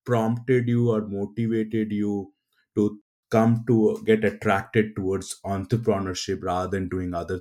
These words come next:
things, getting a normal job or being a doctor or, uh,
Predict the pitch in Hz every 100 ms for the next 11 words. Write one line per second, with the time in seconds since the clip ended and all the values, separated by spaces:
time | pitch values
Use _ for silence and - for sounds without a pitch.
0 | - 87 82 - 90 - 85 82 - _
1 | _ 85 85 85 87 82 82 110 107 107
2 | 110 107 95 87 82 80 87 82 80 78
3 | 104 107 - - 104 104 107 - _ _
4 | - 90 92 92 90 87 90 90 90